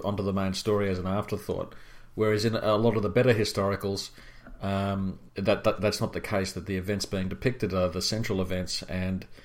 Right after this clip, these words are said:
they're, they're all the more interesting for it. Time Warrior is, is clearly, you know, the, the, uh, one of the, one of the finer examples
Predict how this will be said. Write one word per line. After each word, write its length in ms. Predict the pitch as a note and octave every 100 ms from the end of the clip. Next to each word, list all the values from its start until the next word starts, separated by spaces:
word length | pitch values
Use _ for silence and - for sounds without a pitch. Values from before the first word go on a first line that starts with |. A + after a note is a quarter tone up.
| - -
they're, 360 | F#2 D2 - - -
they're 300 | D#2 G#2 G2+
all 80 |
the 80 | G2
more 180 | G2 G2
interesting 340 | G2 - F2
for 300 | F2 G#2+ G2+
it. 80 | F2
Time 220 | G3+ F3
Warrior 380 | C#3 C#3 A#2+ A2+
is, 160 | G#2+ -
is 180 | A#2 -
clearly, 380 | C3 A2+ A2
you 100 | G#2
know, 180 | G#2 G#2
the, 400 | G#2+ A2 G#2+ G#2+
the, 420 | G2+ G#2 G2+ -
uh, 360 | D#2 D2 - -
one 200 | G#2+ A2
of 80 | G#2
the, 220 | G#2 G#2
one 120 | A2
of 60 | G2+
the 80 | -
finer 380 | A#2 A2+ G#2
examples 580 | G2 G2 F#2+ F#2+ F2+ -